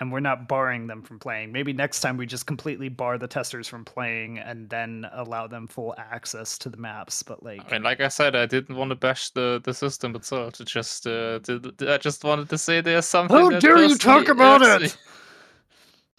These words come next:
Speaker 2: I, you know, but especially, I, I tested so many maps, like, for so many competitions in, uh, in, in the old game, and then finally we have the new game, and it was so nice the first couple of events I map tested,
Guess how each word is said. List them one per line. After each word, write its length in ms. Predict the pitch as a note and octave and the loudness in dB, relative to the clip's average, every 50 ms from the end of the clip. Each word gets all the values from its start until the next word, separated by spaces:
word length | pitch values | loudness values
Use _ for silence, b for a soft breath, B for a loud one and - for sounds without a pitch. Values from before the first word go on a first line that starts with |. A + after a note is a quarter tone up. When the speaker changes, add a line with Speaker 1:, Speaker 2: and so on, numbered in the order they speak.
| B B D4+ D4 C#4+ C#4 B | B B -10 -8 -6 -4 B
Speaker 2:
I, 160 | - G3 F#3 - B B B | -2 -2 -2 -2 B B B
you 120 | - A3 | 0 2
know, 180 | A#3 A#3+ B3 B3 | 4 4 2 2
but 240 | B3 A#3 A3+ - - | 2 0 -4 -2 -2
especially, 560 | F#3+ F3+ - E3 G#3 A#3 - - G#3+ D3 A#2+ | -4 -2 2 2 2 2 0 -2 -2 0 0
I, 100 | D3 D3+ - | 0 0 0
I 60 | - E3+ | 0 -2
tested 380 | E3 - G3+ G#3 - - E3+ - | 0 0 -2 -2 -2 -4 -8 -8
so 260 | - - - F#3 G3 | -6 -2 -2 -2 -2
many 360 | F#3 F3 E3+ E3+ E3+ F3 E3+ - _ - | -2 -4 -4 -4 -4 -6 -8 -10 _ -8
maps, 360 | D3+ D3 D3+ - - - - - _ _ - | -4 -2 -2 -2 -4 -10 -18 -18 _ _ -6
like, 200 | C3+ C3+ B2+ - | -4 -4 -4 -4
for 140 | - - C#3+ | -6 -10 -8
so 200 | - - D#3+ E3 | -6 -4 -4 -4
many 240 | E3+ F3 E3+ E3 D#3+ | -4 -4 -6 -6 -6
competitions 800 | - D#3+ D3 - - - - C#3+ C#3 - - D#3 D3 - - - | -6 -6 -8 -8 -10 -10 -6 -6 -6 -6 -8 -10 -12 -12 -12 -10
in, 320 | - C3+ C3 C3 B2+ B2 | -8 -8 -8 -8 -8 -6
uh, 280 | B2 B2 B2 A#2+ A#2 - | -4 -2 0 0 0 -2
in, 220 | - - C3 B2 - | -4 -6 -8 -8 -6
in 120 | B2+ C3 C3 | -6 -6 -4
the 120 | C3 A2+ | -2 -2
old 240 | A2 G#2+ A2 A2+ - | -2 -2 -4 -4 -2
game, 360 | - C3 B2+ C3+ D3 D#3+ - B B B B B | -2 0 0 0 -2 -6 -10 B B B B B
and 200 | C3+ C3+ C3+ C3 - | -6 -6 -4 -2 -2
then 120 | D3 D3 | -4 -4
finally 600 | - - - - D3+ C#3 D3 D#3+ E3+ E3+ E3 E3 | -4 -6 -4 0 0 2 2 0 -4 -6 -6 -6
we 80 | D#3 D3+ | -4 -4
have 160 | D3+ D#3 - | -4 -4 -6
the 80 | - D3+ | -6 -8
new 220 | C#3 C3 C#3 C#3+ | -6 -6 -8 -8
game, 420 | C#3 - B2+ A#2 A#2+ B2+ C#3+ D3+ - b b b b b b | -6 -4 -4 -4 -4 -4 -8 -10 -14 b b b b b b
and 100 | C3+ C3+ | -4 -4
it 100 | B2+ C3 | -4 -4
was 200 | B2+ B2+ A#2+ - | -4 -6 -4 -4
so 400 | - - - - - C#3+ C#3 C3+ | -6 -8 -6 -2 0 0 0 0
nice 340 | C3+ C3 B2+ B2+ C3 - | 0 0 0 0 -2 -4
the 80 | - C3 | -6 -8
first 320 | - - B2+ B2 - - | -8 -6 -8 -8 -6 -6
couple 300 | - B2+ A#2+ - - A2+ | -4 -6 -6 -4 -4 -4
of 120 | A2 A2+ A#2+ | -4 -2 -4
events 360 | A#2+ A2+ A2 A2 A2 A2+ - | -6 -6 -4 -6 -6 -6 -8
I 60 | - A2+ | -12 -10
map 240 | A2 G#2+ A2+ _ | -8 -10 -10 _
tested, 480 | _ - A#2+ - - - B2+ B2+ - - | _ -10 -8 -8 -8 -10 -10 -10 -12 -14